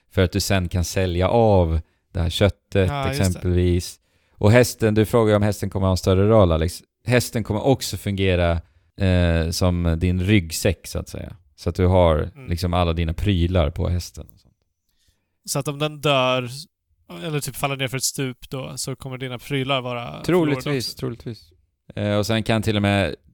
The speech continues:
Speaker 1: döda djuren som du har jagat ruttna och såna här saker. Alltså, det känns ju som att de verkligen lägger, eh, typ all hjärta i spelvärlden och liksom detaljrikedom, realism,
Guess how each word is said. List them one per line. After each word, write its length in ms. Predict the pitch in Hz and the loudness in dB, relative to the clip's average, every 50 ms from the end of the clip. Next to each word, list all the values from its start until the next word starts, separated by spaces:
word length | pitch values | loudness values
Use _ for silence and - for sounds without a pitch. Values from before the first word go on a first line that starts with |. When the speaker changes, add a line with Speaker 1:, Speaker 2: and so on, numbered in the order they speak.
| _ _ _ _ - | _ _ _ _ -12
Speaker 1:
döda 380 | 104 95 110 110 104 98 101 | -4 0 2 2 4 4 2
djuren 440 | 101 104 107 107 104 101 95 90 87 | 2 2 2 2 4 4 2 2 0
som 140 | - 92 90 | -2 -2 0
du 80 | 87 | 0
har 60 | 87 85 | 2 2
jagat 460 | 90 92 87 87 87 90 90 85 - | 2 2 2 2 2 0 0 -2 -2
ruttna 800 | 87 90 98 95 - - _ - - 87 92 104 110 113 113 110 | 0 0 0 0 0 -4 _ -8 -4 -2 0 0 0 -2 -2 -2
och 140 | 110 107 101 | -2 -2 -2
såna 140 | - 98 95 | -4 -4 -4
här 80 | 90 | -4
saker. 220 | 87 - 92 85 - _ _ _ _ _ _ _ _ _ _ _ _ _ _ - | -4 -6 -8 -8 -10 _ _ _ _ _ _ _ _ _ _ _ _ _ _ -6
Alltså, 420 | 113 - 139 135 135 131 127 - - _ _ _ _ _ _ _ _ | -2 2 4 4 6 4 2 0 -4 _ _ _ _ _ _ _ _
det 180 | 131 120 131 127 | -4 -2 0 2
känns 280 | - 143 139 120 - | 2 2 2 2 0
ju 80 | 139 127 | -2 -2
som 140 | - 139 131 | -2 -2 -2
att 100 | 127 117 | 0 0
de 180 | 127 123 123 | 0 0 2
verkligen 420 | 123 127 123 117 - - 139 127 117 | 4 4 4 2 2 0 -2 0 2
lägger, 340 | 110 107 104 101 101 101 95 - - _ _ _ _ _ _ _ _ _ _ _ _ 135 _ - - | 0 0 2 2 2 2 2 0 -4 _ _ _ _ _ _ _ _ _ _ _ _ _ _ -18 -16
eh, 80 | - - | -12 -6
typ 200 | - 104 104 - - _ | -6 -4 -4 -6 -8 _
all 380 | - 147 151 131 117 101 92 85 78 - | 2 6 6 6 6 4 2 0 -4 -8
hjärta 760 | - 104 104 104 95 90 - _ _ - - 107 98 92 80 | -4 0 2 2 2 0 -2 _ _ 0 2 4 4 4 2
i 340 | 85 90 85 85 82 82 85 | 0 0 0 0 -2 -2 -4
spelvärlden 1120 | - - - 139 120 104 92 87 90 90 95 123 135 110 78 76 - - - - - - - | -6 -4 -2 0 0 2 2 2 0 0 2 2 4 4 2 0 -2 -6 -10 -12 -12 -8 -4
och 120 | - 98 | -2 0
liksom 280 | 98 95 - 101 95 92 | 0 0 0 0 -2 -2
detaljrikedom, 1160 | 98 92 - - 113 107 101 95 92 90 104 104 95 - - 101 95 113 117 107 95 85 85 85 87 | -4 -4 0 2 2 4 4 2 0 -2 -2 -4 -4 -4 -6 -4 -2 0 0 0 0 0 0 2 4
realism, 840 | 98 104 107 104 104 113 113 117 107 - - - - - 87 85 | 4 4 4 4 2 2 0 0 0 -2 -4 -8 -8 -6 -4 -2